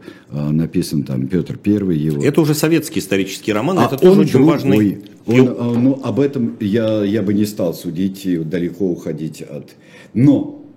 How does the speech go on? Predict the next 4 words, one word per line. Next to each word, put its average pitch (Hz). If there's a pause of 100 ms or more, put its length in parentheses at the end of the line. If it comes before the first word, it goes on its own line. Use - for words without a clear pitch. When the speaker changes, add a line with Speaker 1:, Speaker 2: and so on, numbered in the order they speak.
(260)
Speaker 1:
романы, 123 (1300)
а, 90
великолепно 143
скоттовские, 78